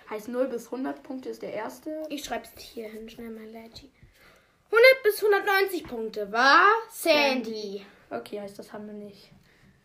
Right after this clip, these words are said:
Speaker 1: Oh, wir müssen aber
Speaker 2: Zweihundert
Speaker 1: beide
Speaker 2: bis
Speaker 1: den gleichen haben.
Speaker 2: zweihundertvierzig.
Speaker 1: Nee, haben
Speaker 2: Ja,
Speaker 1: wir.
Speaker 2: Spike.
Speaker 1: Oh,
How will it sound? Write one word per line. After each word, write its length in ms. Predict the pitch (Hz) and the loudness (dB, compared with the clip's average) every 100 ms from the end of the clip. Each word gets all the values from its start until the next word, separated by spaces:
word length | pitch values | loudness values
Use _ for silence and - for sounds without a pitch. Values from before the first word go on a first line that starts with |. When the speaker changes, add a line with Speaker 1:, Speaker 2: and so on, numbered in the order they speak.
| _ | _
Speaker 1:
Oh, 160 | 277 240 | -4 -2
wir 100 | 233 | -4
müssen 220 | 254 254 | -4 -4
aber 140 | 214 | 2
Speaker 2:
Zweihundert 200 | 349 440 440 | 4 6 6
Speaker 1:
beide 80 | |
Speaker 2:
bis 100 | 427 - | 4 4
Speaker 1:
den 60 | |
gleichen 180 | 403 381 | 4 6
haben. 160 | 392 247 | 4 2
Speaker 2:
zweihundertvierzig. 720 | 285 311 214 - 233 226 - 233 | 2 2 0 -6 -6 -6 -8 -6
Speaker 1:
Nee, 140 | 208 | -6
haben 60 | 214 | -4
Speaker 2:
Ja, 60 | 262 | -6
Speaker 1:
wir. 160 | - - _ _ _ _ _ - | -6 -14 _ _ _ _ _ -20
Speaker 2:
Spike. 800 | - - - 247 254 226 202 208 | -18 -6 4 6 6 4 0 -4
Speaker 1:
Oh, 260 | 208 196 | -6 -8